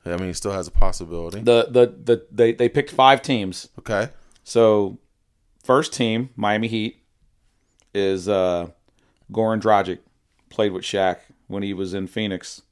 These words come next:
Speaker 1: Oh.
Speaker 2: He was a rookie in oh nine when Shaq was with
Speaker 1: Wow,
Speaker 2: Phoenix.
Speaker 1: okay.
Speaker 2: Number six, or, uh, the number four team is the Utah Jazz.
Speaker 1: Uh-huh.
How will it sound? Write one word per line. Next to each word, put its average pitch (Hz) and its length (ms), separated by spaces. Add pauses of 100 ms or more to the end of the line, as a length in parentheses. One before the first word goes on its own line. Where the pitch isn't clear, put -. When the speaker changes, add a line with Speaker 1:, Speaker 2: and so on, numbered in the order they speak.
(140)
Speaker 1:
Oh. 247 600
Speaker 2:
He 110 80
was - 100
a 104 60
rookie 117 540 (520)
in 104 100
oh 104 120
nine 101 480
when 98 160
Shaq 104 420
was - 0
with 135 240
Speaker 1:
Wow, 123 80
Speaker 2:
Phoenix. 104 360 (260)
Speaker 1:
okay. 127 320 (320)
Speaker 2:
Number 110 260
six, - 560 (100)
or, 110 240
uh, 95 360 (100)
the 101 240
number 107 220
four 127 240
team 110 220
is 95 40
the 95 100
Utah 107 360
Jazz. 107 580 (100)
Speaker 1:
Uh-huh. 113 300